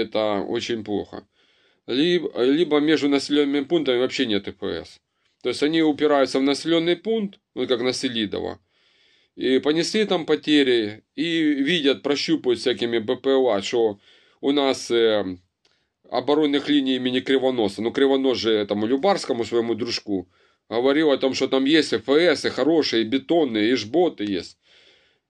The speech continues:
<clears throat> Але людей не вистачає.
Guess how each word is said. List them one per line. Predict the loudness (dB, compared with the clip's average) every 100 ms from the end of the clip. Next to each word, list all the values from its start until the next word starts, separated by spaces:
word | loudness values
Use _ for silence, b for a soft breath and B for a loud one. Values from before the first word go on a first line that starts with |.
| _ _ -18 -2
<clears throat> | 2 4 4 0 -8 _ _ _ _ _ _ _ _ _
Але | 0 2 4
людей | 2 2 2 2
не | 0
вистачає. | -2 -4 -6 -4 -6 -6